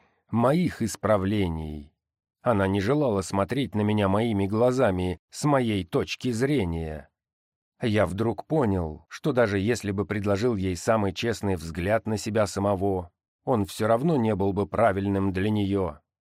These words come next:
и, возможно, вообще не был бы правильным, как бы я ни старался. Изменения, произведенные мной в ее голове, начали мелко вибрировать и раскачиваться.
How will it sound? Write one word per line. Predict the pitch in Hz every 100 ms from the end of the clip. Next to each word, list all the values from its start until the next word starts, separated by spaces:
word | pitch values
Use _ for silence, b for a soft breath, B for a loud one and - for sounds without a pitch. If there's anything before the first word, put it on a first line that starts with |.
| _
и, | 175
возможно, | 117 107 117 104 101
вообще | 95 127 131 - 170 127
не | 110 104
был | 98
бы | 90 104
правильным, | 104 123 95 90 87 82 80 - _ _ _ _
как | 165 143 104
бы | 104
я | 98 95
ни | 92
старался. | 87 - 90 90 85 76 - 80 73 _ _ _ _ _ _ _
Изменения, | 107 92 107 110 113 107
произведенные | 95 98 87 92 95 107 95 95
мной | 92 98 101
в | 87
ее | 95 95
голове, | 82 90 80 95 110 95 85 _
начали | 117 123 104 107 101
мелко | 101 104 87
вибрировать | 95 95 104 120 104 95 92 -
и | 135
раскачиваться. | 123 107 - 131 90 - 76 71 - - 69 65